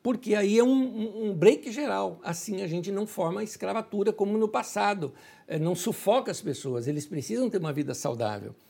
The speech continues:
Olha só em Deuteronômio cinco, versículo treze e quatorze, diz assim, "Trabalharás seis dias,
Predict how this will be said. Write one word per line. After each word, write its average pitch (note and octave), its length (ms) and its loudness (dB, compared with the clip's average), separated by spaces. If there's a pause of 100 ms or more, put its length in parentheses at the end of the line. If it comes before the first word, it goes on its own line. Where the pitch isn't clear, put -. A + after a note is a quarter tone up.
(300)
Olha C#4+ 180 0
só G#3 160 6
em G3 60 4
Deuteronômio D#3+ 580 4
cinco, G3 500 0
versículo C3+ 460 -2
treze D#3+ 440 4
e - 40 -6
quatorze, C#3+ 500 0
diz C3 220 -2
assim, B2+ 400 -2 (540)
"Trabalharás G3 640 8
seis A3 360 0
dias, F#3+ 840 -2